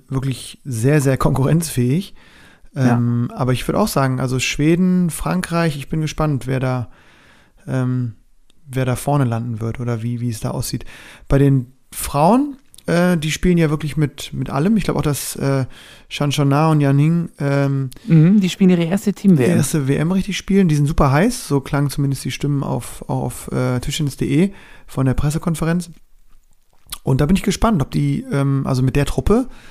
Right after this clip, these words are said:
Speaker 1: sind die unberechenbar, ne? Das ist, ähm, spannend. Also ob die, ne, k-, kommt natürlich auf die Auslosung drauf an, aber ob sie nicht eine Chance haben, vielleicht ins Halbfinale zu kommen. Bin
Speaker 2: Mhm.
Speaker 1: ich, bin ich, bin ich gespannt, wie die, wie die performen. Ja.
Speaker 2: Ja, Shang Xiaona,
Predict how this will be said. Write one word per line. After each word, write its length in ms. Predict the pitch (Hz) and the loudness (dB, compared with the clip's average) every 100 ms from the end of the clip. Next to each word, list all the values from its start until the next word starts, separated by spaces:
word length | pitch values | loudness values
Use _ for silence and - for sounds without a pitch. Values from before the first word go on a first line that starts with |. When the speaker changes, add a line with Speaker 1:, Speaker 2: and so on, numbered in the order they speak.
| - | -20
Speaker 1:
sind 200 | - 160 | -4 -2
die 60 | 147 | 2
unberechenbar, 680 | 170 175 180 - 131 131 120 | 4 4 2 0 -2 -2 -2
ne? 160 | 139 160 | -4 -4
Das 160 | 131 139 | -8 -8
ist, 280 | 135 - - | -8 -8 -4
ähm, 360 | 143 143 147 135 - - - - - - | -2 -2 -4 -6 -16 -20 -20 -20 -20 -10
spannend. 420 | - 180 120 - - | 0 2 2 -4 -8
Also 180 | 139 123 | -2 -2
ob 100 | 143 | 0
die, 240 | 147 139 | 0 0
ne, 160 | 135 135 | 0 -2
k-, 260 | - 226 185 | -6 -8 -6
kommt 180 | - 139 | -2 0
natürlich 240 | 139 139 | 0 0
auf 120 | - | -2
die 100 | - | -4
Auslosung 420 | 135 151 160 160 151 | -2 0 0 0 0
drauf 160 | 139 | 0
an, 220 | 143 151 | 0 2
aber 260 | 143 143 139 | 2 0 0
ob 160 | - - | -4 -4
sie 200 | 139 135 | 0 0
nicht 360 | 135 - - | -2 -6 -10
eine 160 | - 156 | -4 -4
Chance 320 | - 175 160 | -2 -4 -2
haben, 140 | 170 156 | -4 -2
vielleicht 200 | 165 165 | -2 -2
ins 80 | 180 | -4
Halbfinale 320 | - 127 120 | -4 -6 -6
zu 120 | - | -6
kommen. 280 | - 123 110 - _ _ _ _ _ _ _ _ _ - | -6 -6 -8 -18 _ _ _ _ _ _ _ _ _ -2
Bin 100 | 135 | 0
Speaker 2:
Mhm. 40 | |
Speaker 1:
ich, 220 | 120 123 - - _ _ _ _ _ _ _ _ _ | 0 -4 -14 -20 _ _ _ _ _ _ _ _ _
bin 120 | 151 | -6
ich, 320 | 143 - - | -6 -8 -8
bin 100 | - | -6
ich 80 | 139 | -6
gespannt, 340 | - - 139 117 | -8 -2 -2 -2
wie 60 | |
die, 260 | 117 120 123 | -4 -6 -4
wie 60 | 117 | -6
die 120 | 120 | -4
performen. 460 | 120 - 127 117 - - - - - - | -6 -4 -4 -4 -10 -20 -20 -20 -20 -12
Ja. 220 | 135 139 - - | -8 -8 -10 -8
Speaker 2:
Ja, 160 | 147 120 | -6 -6
Shang 200 | - 131 | -4 -4
Xiaona, 640 | - 127 117 131 165 180 | -2 -2 0 0 -2 -6